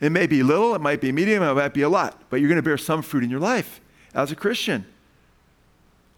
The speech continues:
But if you don't, you're cut off and thrown in the fire and burned.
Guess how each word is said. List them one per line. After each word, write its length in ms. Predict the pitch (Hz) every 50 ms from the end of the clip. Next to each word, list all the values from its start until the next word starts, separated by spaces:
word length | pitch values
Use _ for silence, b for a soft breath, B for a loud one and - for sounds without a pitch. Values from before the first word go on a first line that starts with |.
| _ _ _ _ _ _ _ -
But 160 | - 151 143
if 100 | 143 -
you 120 | 156 147
don't, 440 | 117 - 185 208 233 220 185 151 - - - _ _
you're 120 | - 143 135
cut 260 | 139 - 165 165 165
off 260 | 151 143 135 139 - -
and 100 | - 127
thrown 160 | - 143 131 123
in 60 | 120
the 80 | 131
fire 340 | 117 - - 104 110 110 113
and 260 | - 131 123 120 107
burned. 360 | - 127 139 135 120 110 104